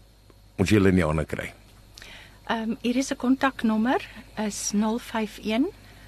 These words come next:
Speaker 2: vyf twee twee, een ses agt drie, en daar kan hulle met Estie praat. Dit is dokter Ilse de Wit se spreekkamers, en dan sal hulle van daar af verder hanteer word, wat hulle behoefte ook al is.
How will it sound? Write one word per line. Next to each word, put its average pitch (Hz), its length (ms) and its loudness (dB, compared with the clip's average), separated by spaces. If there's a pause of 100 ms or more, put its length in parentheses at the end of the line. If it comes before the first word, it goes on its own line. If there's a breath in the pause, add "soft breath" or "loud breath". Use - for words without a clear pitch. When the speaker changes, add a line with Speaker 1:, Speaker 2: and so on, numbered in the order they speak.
(200 soft breath)
Speaker 2:
vyf 240 240 -4
twee 214 320 -4
twee, 262 380 -4 (200)
een 240 200 0
ses - 400 -6
agt 196 320 -8
drie, 214 280 -4 (500 loud breath)
en 208 420 0
daar 220 220 0
kan 247 180 4
hulle 240 160 2
met 226 200 0
Estie - 420 -6
praat. 202 480 -6 (180)
Dit 208 180 -6
is - 180 -4
dokter 208 300 -6
Ilse 220 300 -4
de 202 120 -6
Wit 185 220 -6
se - 100 -8
spreekkamers, 190 840 -6
en 214 120 -2
dan 202 200 2
sal 208 200 0
hulle 208 180 0
van 214 180 0
daar 175 280 -2
af - 260 -10 (220)
verder 185 400 -2
hanteer 165 480 -6
word, 170 420 -12 (300)
wat 160 160 -6
hulle 180 160 -6
behoefte 160 400 -8
ook 160 200 -10
al 165 240 -10
is. - 280 -14